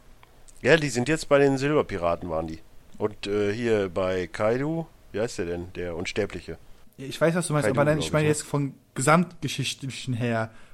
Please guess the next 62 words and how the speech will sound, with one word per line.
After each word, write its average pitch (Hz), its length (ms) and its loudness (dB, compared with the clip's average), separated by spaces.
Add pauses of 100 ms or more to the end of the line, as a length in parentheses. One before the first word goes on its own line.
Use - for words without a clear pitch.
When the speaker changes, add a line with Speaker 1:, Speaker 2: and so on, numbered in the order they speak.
(180)
Speaker 2:
Meinte 151 260 2
letztens 160 420 0
der 139 140 2
Autor 156 380 2
noch, 151 200 0
ja, 151 160 2
wir 143 80 -4
sind 143 100 -2
jetzt 147 220 0
so 147 100 2
bei, 139 160 4
bei 143 340 2
Don 160 320 0
Flamingo 151 380 0
so 139 140 -2 (240)
knapp 185 320 6
bei 151 160 8
der 135 140 4
Hälfte. 127 580 2 (1200)
Knapp 143 340 6
da, 160 140 6 (140)
Speaker 1:
Hm. - 160 -2 (140)
Speaker 2:
da - 100 -4
könnte 254 320 12
aber 208 160 10
noch 190 180 10
was 185 120 8
dazukommen, 170 560 4
ich 135 140 2
weiß 151 220 6
es - 140 -4
noch 117 120 -2
nicht. 107 440 -6
Waren 139 180 4
seine 151 260 8
<laughs> 139 240 2
Worte 151 220 6
so 127 120 -2
Speaker 1:
Dann 131 160 0
Speaker 2:
im - 60 -2
Speaker 1:
müsst-, 120 240 -4
Speaker 2:
wörtlichen 135 360 0
Speaker 1:
dann 101 140 4
Speaker 2:
Sinne. 117 60 2
Speaker 1:
müsste 131 240 2
er 131 100 4
ja 131 60 4
wieder 127 120 4
ausbrechen, 107 500 0
weil 95 140 0
bei 95 100 2
mir 101 220 0
ist 135 100 -2
er 135 80 4
auf 123 140 0
jeden 123 120 0
Fall 113 140 -2
im 110 120 -4
Knast. - 500 -10
Speaker 2:
Ja, - 580 -16
mal 139 160 -8
sehen. 165 340 -8